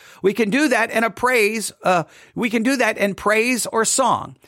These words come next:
We can also do that in delighting in his blessings he has so graciously bestowed upon us or taking in the beautiful sights around us. Rejoicing in God is the first step and opens the door of our prayer life.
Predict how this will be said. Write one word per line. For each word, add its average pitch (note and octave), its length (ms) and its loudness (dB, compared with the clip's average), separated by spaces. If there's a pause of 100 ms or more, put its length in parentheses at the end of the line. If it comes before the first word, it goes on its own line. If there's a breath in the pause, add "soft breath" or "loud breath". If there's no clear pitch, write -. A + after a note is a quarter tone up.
(160 soft breath)
We D#3+ 100 0
can G#3 160 0
also G#3+ 300 0
do A3 160 0
that G3+ 240 0
in G3 60 -2
delighting G3 500 2
in G3 80 0
his G3 160 -2
blessings G3+ 480 -2
he F3+ 100 -2
has F3 80 0
so F3+ 140 0
graciously F#3 640 -4
bestowed F#3 480 -2
upon F3 300 -2
us D#3+ 280 -2 (240 loud breath)
or F#3 80 -2
taking A3 380 -2
in G3 100 -2
the E3+ 80 2
beautiful F#3+ 380 -2
sights D#3 400 -2
around C3+ 320 -4
us. - 300 -18 (260 loud breath)
Rejoicing C4+ 500 0
in B3 140 0
God F#3 240 0
is E3+ 80 -6
the F3+ 100 -8
first A#3+ 280 0
step E3+ 280 0
and D3 100 -4
opens G#3+ 360 -2
the G3 100 -12
door F3+ 240 0
of E3 80 -2
our F3 100 0
prayer D3 280 0
life. G#2+ 280 -12